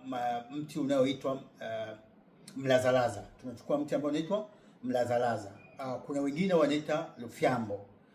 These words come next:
Mlazalaza huwa unatoa mbegu, unakuwa na kirangi chekundu na mbele kunakuwa na kirangi cheusi. Huu ndio unaita mlazalaza. Na majani yake ukitafuna yanakuwa yana sukari.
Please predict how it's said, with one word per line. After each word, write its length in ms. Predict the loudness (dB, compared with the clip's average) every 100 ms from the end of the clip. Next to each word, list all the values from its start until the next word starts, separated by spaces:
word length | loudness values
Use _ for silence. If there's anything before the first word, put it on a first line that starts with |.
| -10
Mlazalaza 640 | 0 2 2 4 4 4 2
huwa 340 | 2 4 6
unatoa 420 | 6 2 2 2
mbegu, 500 | 4 4 4 2 -2
unakuwa 300 | -4 0 0
na 260 | 2 0 -4 -10 -14
kirangi 420 | -2 -2 -2 -6
chekundu 1080 | -4 -4 -2 -4 -6 -6 -2 0 2 2 0 -10 -20 -12
na 140 | -8
mbele 300 | -2 2 2
kunakuwa 380 | 0 -2 -2 0
na 100 | -2
kirangi 520 | -2 2 2 2 -6
cheusi. 560 | -8 -8 -6 -6 -8 -14 -20 -18 -10
Huu 100 | -2
ndio 100 | 0
unaita 260 | 0 -2
mlazalaza. 560 | -2 -2 -4 -4 -4 -6 -16 -14 -6
Na 100 | -2
majani 340 | 4 6 6
yake 440 | 2 0 2 2
ukitafuna 680 | 2 -2 -6 -6 -4 -2 2
yanakuwa 420 | 2 0 0 2
yana 180 | 2 0
sukari. 420 | -6 -2 0 0